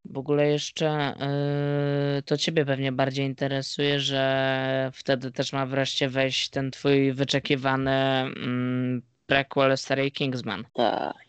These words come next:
Speaker 1: Czekasz na to, mam rozumieć.
Speaker 2: Patrzę, tak. No, mam nadzieję, że nie utrzyma, y, spadającego poziomu, no bo dwójka była gorsza od jedynki, ale dam mu szansę.
Speaker 1: Mhm. To, y, przechodzimy do kwietnia?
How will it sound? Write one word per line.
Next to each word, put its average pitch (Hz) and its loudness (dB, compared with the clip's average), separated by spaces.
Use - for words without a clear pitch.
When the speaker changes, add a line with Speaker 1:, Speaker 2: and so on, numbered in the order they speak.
Speaker 1:
Czekasz - -6
na 117 -8
to, 120 -14
mam 120 -10
rozumieć. 127 -12
Speaker 2:
Patrzę, 107 -4
tak. 101 2
No, 170 0
mam 196 2
nadzieję, 175 4
że 156 0
nie 160 -2
utrzyma, 170 0
y, 139 -8
spadającego 151 -4
poziomu, 170 -2
no 143 -8
bo 139 -4
dwójka 139 -12
była 147 -2
gorsza 165 0
od 131 -4
jedynki, 131 -4
ale 185 0
dam 156 2
mu 131 -2
szansę. 113 -6
Speaker 1:
Mhm. 143 -2
To, 160 4
y, 147 2
przechodzimy 160 -2
do 151 2
kwietnia? 170 -4